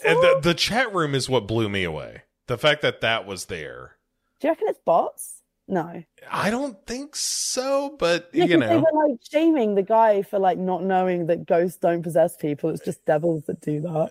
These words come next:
Speaker 1: Yeah, yeah, yeah. Yeah.
Speaker 2: <laughs>
Speaker 1: But it's, mm, but it's also tough to know, you know?
Speaker 2: It's very tough to know nowadays. A I,
Speaker 1: So,
Speaker 2: man.
Speaker 1: but I like
Speaker 2: Fucking
Speaker 1: it. I li-, I like everything they're
Speaker 2: Yeah.
Speaker 1: doing there.
Speaker 2: Yeah, that was fun. I'll post the article after the episode drops because, like,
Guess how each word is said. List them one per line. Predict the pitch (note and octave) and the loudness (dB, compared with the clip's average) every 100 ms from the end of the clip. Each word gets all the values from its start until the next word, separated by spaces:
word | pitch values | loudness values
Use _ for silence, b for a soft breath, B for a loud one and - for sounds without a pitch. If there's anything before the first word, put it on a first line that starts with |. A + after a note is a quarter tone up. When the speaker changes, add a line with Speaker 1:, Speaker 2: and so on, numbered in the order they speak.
| C3 | -2
Speaker 1:
Yeah, | C3+ A#2+ | 0 2
yeah, | B2+ B2 A#2+ F#2 C#2+ _ _ _ _ _ | 2 2 2 0 -6 _ _ _ _ _
yeah. | A#2+ A2 F2 - | -4 -2 -2 0
Yeah. | - B3+ | 0 0
Speaker 2:
<laughs> | |
Speaker 1:
But | D3+ F3 | 2 4
it's, | G3 - - - | 4 2 -6 -6
mm, | C3 C3+ C3 A#2 C3 | -10 -10 -10 -8 -2
but | C#3+ | 0
it's | C#3 | 2
also | D3 D3 D#3 C3+ B2+ A#2+ _ _ _ _ - | 0 0 0 0 -2 -8 _ _ _ _ -2
tough | A#2+ - | -2 -2
to | G2 | -8
know, | E2 - _ _ _ | -8 -12 _ _ _
you | - F#2+ | -8 -6
know? | - G2 F#3 | -2 2 2
Speaker 2:
It's | D#3 | 2
very | E3+ E3 | 0 0
tough | E3+ - | -2 -10
to | D#3+ | -8
know | D3+ | -6
nowadays. | D3+ D3+ E3+ E3 - - _ _ _ _ _ _ _ - | -6 -6 -6 -6 -8 -12 _ _ _ _ _ _ _ -2
A | F#3 F#3 | 4 6
I, | E3 D#3+ | 6 4
Speaker 1:
So, | F#2 | 2
Speaker 2:
man. | D#3 F3 F3 - _ _ _ _ - | -4 -6 -10 -18 _ _ _ _ 0
Speaker 1:
but | C3 | 2
I | |
like | B2+ B2 C3 | 4 2 0
Speaker 2:
Fucking | - | -4
Speaker 1:
it. | - G#2 | -6 -4
I | |
li-, | G#2+ | 0
I | G#2+ G#2+ | 2 2
like | A2 A2+ A#2 | 2 0 -2
everything | G2+ G2+ G2 | -4 -6 -4
they're | E3+ F3 | 2 4
Speaker 2:
Yeah. | E3 D#3+ | 4 0
Speaker 1:
doing | D3 | -6
there. | C3 - b b b | -20 -20 b b b
Speaker 2:
Yeah, | E3+ E3 D#3 - | 0 2 0 -2
that | F#3+ F3+ | 2 2
was | F3 | 2
fun. | F3+ E3 | 0 2
I'll | G3 | 2
post | B3 A3+ - | 4 2 4
the | F#3 | 4
article | F#3 F#3+ - D#3+ | 4 2 -4 -4
after | D#3 - | -4 -2
the | D#3+ | -2
episode | D#3 - D#3 | -2 -4 -6
drops | - D#3+ F3 | -4 -6 -4
because, | D#3+ D3+ D3+ D#3+ | -4 0 0 -2
like, | D#3 - | -6 -6